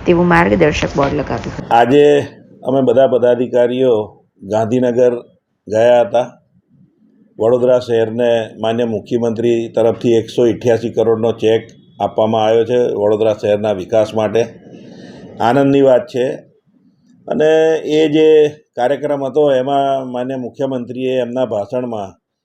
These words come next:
Speaker 2: એવી ટકોર કરી હતી કે આજના કોઈ સમાચાર પત્રમાં એમણે વાંચ્યું હતું કે ભાઈ કોઈ સરકારી ઓફિસમાં પાન પડીકી ખાઈને થૂકેલું દિવાલ ખરાબ હતી અને એનો ફોટો આવ્યો હતો.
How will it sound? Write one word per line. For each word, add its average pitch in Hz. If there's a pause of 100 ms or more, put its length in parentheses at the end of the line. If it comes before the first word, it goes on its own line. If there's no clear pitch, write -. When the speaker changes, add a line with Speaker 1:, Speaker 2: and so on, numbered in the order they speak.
(140)
Speaker 2:
એવી 139
ટકોર 143
કરી 131
હતી 127
કે 139
આજના 123
કોઈ 131
સમાચાર 123
પત્રમાં 120
એમણે 123
વાંચ્યું 120
હતું 113
કે 110
ભાઈ 117
કોઈ 117
સરકારી 113
ઓફિસમાં 113 (300)
પાન 113
પડીકી 113
ખાઈને 117 (640)
થૂકેલું 117
દિવાલ 113
ખરાબ 113
હતી 113 (460)
અને 120
એનો 117
ફોટો 110
આવ્યો 123
હતો. 107